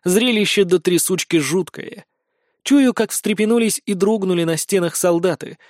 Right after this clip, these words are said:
рассмотрев, что там за орава надвигается. Да ею все поле кишит. Не успели первые снаряды упасть,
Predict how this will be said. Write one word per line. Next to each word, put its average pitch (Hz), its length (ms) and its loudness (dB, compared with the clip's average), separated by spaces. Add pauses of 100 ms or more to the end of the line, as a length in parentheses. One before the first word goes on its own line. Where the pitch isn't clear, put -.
рассмотрев, 190 680 0
что - 240 0
там 165 160 -2
за 165 200 0
орава 165 300 -2
надвигается. 131 840 -6 (500)
Да 156 160 -2
ею 135 360 0
все 151 260 -2
поле 147 320 2
кишит. 147 540 -4 (460)
Не 233 140 2
успели 269 380 2
первые 220 380 2
снаряды 202 340 0
упасть, 170 500 0